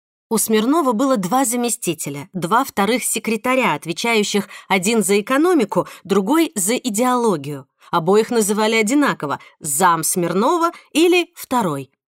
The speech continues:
Но самого Смирнова за глаза никто не называл первым секретарём или Андреем Петровичем. В Петроградском районе Смирнова называли «хозяин»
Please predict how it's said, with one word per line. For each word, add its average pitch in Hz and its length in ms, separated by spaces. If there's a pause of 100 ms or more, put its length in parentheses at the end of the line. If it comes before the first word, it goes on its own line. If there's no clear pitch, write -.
(120)
Но 196 120
самого 180 400
Смирнова 190 500
за 151 140
глаза 156 460 (360)
никто 202 280
не 208 120
называл 208 500
первым 208 500
секретарём 208 680
или 208 220
Андреем 185 480
Петровичем. 240 680 (400)
В - 140
Петроградском 233 680
районе 262 440
Смирнова 254 500
называли 233 720
«хозяин» 208 960